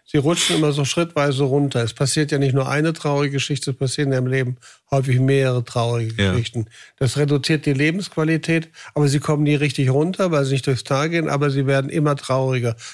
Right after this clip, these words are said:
Speaker 1: Das siehst du an unserer Gesellschaft. Viele laufen dieser Gesellschaft rum, die haben das Lachen verloren. Ja? Die, die funktionieren noch die ganze Zeit, aber die haben eben gesunde Trauerprozesse.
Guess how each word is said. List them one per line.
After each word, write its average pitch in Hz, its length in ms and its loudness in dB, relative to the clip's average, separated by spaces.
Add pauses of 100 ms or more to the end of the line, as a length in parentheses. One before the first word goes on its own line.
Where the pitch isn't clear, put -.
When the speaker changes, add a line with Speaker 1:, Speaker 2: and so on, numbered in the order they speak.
(120)
Speaker 1:
Das 151 140 0
siehst 180 240 0
du 160 40 0
an 143 100 2
unserer 135 320 0
Gesellschaft. 127 640 -2
Viele 151 220 0
laufen 139 340 -2
dieser 131 200 0
Gesellschaft 127 420 0
rum, 139 220 0 (260)
die 151 100 2
haben 139 100 2
das 127 180 0
Lachen 127 280 -2
verloren. 113 560 -6 (160)
Ja? 156 160 0 (160)
Die, 131 360 0 (500)
die 139 100 2
funktionieren 151 640 2
noch 151 140 0
die 147 180 -2
ganze 139 320 0
Zeit, 139 220 -2
aber 135 160 0
die 135 140 0
haben 135 180 0
eben 143 220 0
gesunde 139 400 2
Trauerprozesse. 139 840 -2